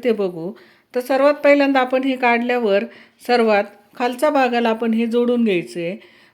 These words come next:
जोडण्यासाठी हे अतिशय सोपं असं आहे. तर बघू शकता तुम्ही, हे मी जोडून, अ, दाखवते आणि आपण हे एक एक, एक एक काढून घ्यायचं आहे.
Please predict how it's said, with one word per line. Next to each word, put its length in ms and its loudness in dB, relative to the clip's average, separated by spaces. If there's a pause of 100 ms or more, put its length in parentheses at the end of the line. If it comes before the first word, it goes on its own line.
(140)
जोडण्यासाठी 600 2
हे 140 2
अतिशय 600 -2
सोपं 420 -2
असं 200 -2
आहे. 380 -6 (2000)
तर 60 -4
बघू 240 4
शकता 360 0
तुम्ही, 420 -2 (100)
हे 100 2
मी 340 0 (420)
जोडून, 360 2 (180)
अ, 280 0
दाखवते 600 0
आणि 280 -2
आपण 480 0
हे 80 -4
एक 340 0
एक, 180 -2
एक 180 -2
एक 180 -6
काढून 300 2
घ्यायचं 340 0
आहे. 220 -8